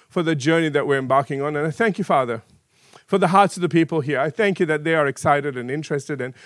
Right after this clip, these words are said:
I thank you, Lord, that all the stresses in the past that have been associated with witnessing,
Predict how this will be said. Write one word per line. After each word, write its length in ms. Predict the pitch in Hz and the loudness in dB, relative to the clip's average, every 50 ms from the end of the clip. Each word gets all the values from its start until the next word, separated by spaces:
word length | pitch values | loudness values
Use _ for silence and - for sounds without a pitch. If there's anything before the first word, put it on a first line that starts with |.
| - - - - | -20 -14 -6 -6
I 60 | 196 | -4
thank 300 | - - 214 208 185 - | 0 2 2 2 2 0
you, 60 | 190 | 0
Lord, 220 | 175 180 175 170 156 | 0 0 0 0 -2
that 100 | 160 151 | -2 -2
all 240 | 131 170 170 180 165 | -2 -2 -2 -2 -4
the 100 | 151 160 | -4 -6
stresses 520 | - - - 170 156 117 - 165 135 127 | -8 -4 -4 -4 -4 -2 -4 -4 -4 -4
in 100 | 139 139 | -4 -6
the 80 | 139 131 | -6 -8
past 600 | - - 135 110 101 110 - - - - - _ _ _ _ _ _ _ _ _ _ _ _ _ _ | -6 -6 -6 -6 -6 -8 -10 -14 -18 -18 -20 _ _ _ _ _ _ _ _ _ _ _ _ _ _
that 160 | - 156 151 143 | -2 -2 -2 0
have 280 | 143 156 143 135 131 | 0 0 0 0 -2
been 160 | 139 147 139 | -4 -4 -4
associated 800 | 139 131 - - 170 160 156 151 151 - 160 143 127 123 123 117 110 | -4 -4 -4 0 2 2 2 0 0 -2 -2 -2 -2 -2 -4 -6 -6
with 140 | 120 113 110 | -8 -6 -2
witnessing, 680 | 135 170 165 - 170 151 - - 170 156 147 143 135 | -2 -2 -2 -2 -6 -8 -8 -8 -8 -8 -8 -8 -12